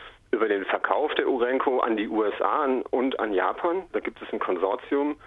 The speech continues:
und, äh, in diesem Artikel steht schwarz auf weiß, dass da R W E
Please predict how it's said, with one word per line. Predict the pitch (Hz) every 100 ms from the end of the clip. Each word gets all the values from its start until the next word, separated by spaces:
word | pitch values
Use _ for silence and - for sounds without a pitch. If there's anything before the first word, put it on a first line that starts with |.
| - - - -
und, | 113 110 107 107 -
äh, | 107 107 101 107 113 -
in | 104
diesem | 101 101
Artikel | - - - 104 101 - - - - -
steht | 107 104
schwarz | - 90 95
auf | 87 90
weiß, | 92 104 123
dass | - 101 -
da | 101
R | - 98 95
W |
E | - 98